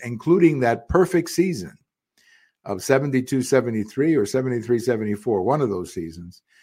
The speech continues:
where the Dolphins were perfect. I mean, they won every game in the regular season, and then they won the three games in the postseason, including the Super Bowl, the perfect Dolphins. I think it was seventy-three. I think it was seventy-three seventy-four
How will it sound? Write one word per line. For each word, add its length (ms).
where 340
the 120
Dolphins 500
were 120
perfect. 640
I 60
mean, 240
they 140
won 400
every 300
game 300
in 80
the 100
regular 360
season, 480
and 140
then 140
they 80
won 220
the 100
three 240
games 480
in 120
the 80
postseason, 640
including 420
the 80
Super 360
Bowl, 260
the 100
perfect 520
Dolphins. 480
I 80
think 160
it 40
was 160
seventy-three. 920
I 60
think 140
it 60
was 140
seventy-three 480
seventy-four 720